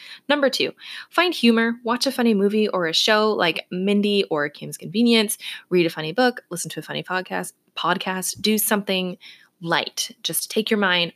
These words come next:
off of what's going on. Number three, reach out to your support network or work on building it. Reach out to your friends, send a voice message, go on Marco Polo and, like, vent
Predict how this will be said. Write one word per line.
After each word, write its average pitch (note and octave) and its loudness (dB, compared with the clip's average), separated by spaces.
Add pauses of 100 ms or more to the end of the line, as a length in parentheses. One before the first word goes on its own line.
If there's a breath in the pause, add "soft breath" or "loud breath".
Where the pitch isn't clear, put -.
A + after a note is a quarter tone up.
off - -4
of D#3+ -6
what's - -6
going - -10
on. - -12 (380)
Number D#4 2
three, - -4 (400 loud breath)
reach G3+ 4
out C#4 4
to - -4
your C#4 0
support B3 0
network F#3 0
or G3 2
work G3 0
on G#3 0
building G#3 2
it. D#3 -2 (360)
Reach G3 0
out F3+ 0
to - -2
your F#3 2
friends, F#3+ 0
send E3+ -4
a G3+ -2
voice A#3+ 4
message, E3 -4
go E3 -4
on F3 -2
Marco G3 -2
Polo G#3 0
and, D#3 -4
like, - -8
vent F#3+ 0